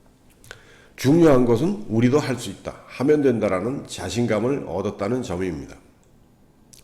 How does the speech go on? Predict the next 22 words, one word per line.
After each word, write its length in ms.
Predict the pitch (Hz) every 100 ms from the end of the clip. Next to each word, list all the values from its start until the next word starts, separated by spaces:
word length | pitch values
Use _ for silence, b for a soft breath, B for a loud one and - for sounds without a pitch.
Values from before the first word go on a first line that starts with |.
| b b b b b b -
그 120 | 127
후부터 420 | 190 160 156 170
우리나라는 480 | 151 127 123 123 151
십 220 | - 151
위권을 420 | 151 123 117 131
유지했습니다. 600 | 110 101 107 - 87 76 - - b b b b -
구십이 500 | 110 107 127 139 131
년 180 | 143 139
바르셀로나에서 1040 | 98 113 113 117 110 98 95 92 113 110
전체 340 | 101 101 120 107
메달 260 | 98 110
스물아홉 640 | 107 - 123 120 95 90 -
개로 260 | 107 87
칠 220 | - -
위, 260 | 95 - - _ b b b b b b b
구십육 460 | - 120 156 151 127
년 300 | 123 135 -
애틀란타에서 840 | 104 120 120 110 104 104 101 120
스물일곱 680 | 120 - 123 117 101 101 95
개로 220 | 110 117
팔 220 | -
위, 40 | 110